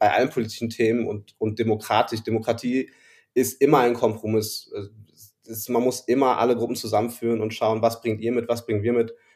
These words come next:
und wie können wir da irgendwie einen Konsens finden, der von allem das Beste beinhaltet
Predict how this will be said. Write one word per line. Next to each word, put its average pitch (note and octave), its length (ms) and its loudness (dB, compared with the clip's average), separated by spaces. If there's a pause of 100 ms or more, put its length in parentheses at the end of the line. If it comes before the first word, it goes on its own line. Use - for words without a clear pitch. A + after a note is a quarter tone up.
und G#2+ 160 -6
wie A2+ 80 2
können A2+ 200 0
wir A2 60 2
da G#2+ 160 4
irgendwie G#2+ 200 -2
einen A2 80 -4
Konsens A#2 360 0
finden, G#2+ 260 -4
der G#2+ 140 2
von G#2 180 -4
allem F2+ 280 0
das G#2 120 -6
Beste G2+ 440 -2
beinhaltet G2+ 680 -4